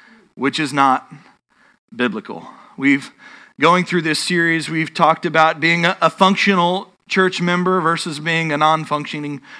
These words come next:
church member, and we talked about the members of your body and how, you know, if you have a member of your body that's not working so well, well then, you know, that kinda, everything kinda, uh, suffers because of it. If you have a member of your car, uh, that is not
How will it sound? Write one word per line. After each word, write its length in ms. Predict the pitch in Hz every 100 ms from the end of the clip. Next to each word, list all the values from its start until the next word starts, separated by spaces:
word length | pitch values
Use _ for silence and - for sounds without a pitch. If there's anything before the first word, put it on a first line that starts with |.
| -
church 300 | - 165 -
member, 400 | 156 156 170 175
and 180 | 139 139
we 160 | 143 131 - -
talked 320 | 160 151 151
about 320 | 147 143 147
the 240 | 147 135 127 - -
members 460 | 170 190 185 175
of 140 | 175 151
your 140 | 151
body 500 | 143 151 180 196 185
and 140 | 139
how, 320 | 139 147 143 - - _ -
you 60 |
know, 120 | 107 117
if 100 | 139
you 80 |
have 160 | 147 143
a 80 | 131
member 240 | 151 151
of 80 | 135
your 100 | 139
body 260 | 135 165 156
that's 200 | 131 143
not 160 | 143
working 300 | 135 156 160
so 180 | - 147
well, 300 | 151 214 190
well 160 | 143 131
then, 380 | 147 156 143 _ _ _ _ _ _
you 120 | - -
know, 100 | 107
that 260 | 131 139
kinda, 280 | 175 156 170 156
everything 380 | 170 190 196
kinda, 420 | 180 185 190 180 180
uh, 180 | 156
suffers 500 | - 226 220 170 139
because 400 | 135 147 151 127
of 80 | 117
it. 120 | 123
If 120 | 127 170
you 120 | 160
have 140 | 165
a 80 | 160
member 260 | 180 185 185
of 100 | 185
your 140 | 202
car, 460 | - 240 226 151 - - - -
uh, 240 | 147 143 - - -
that 180 | 165
is 120 | 156 170
not 340 | 175 175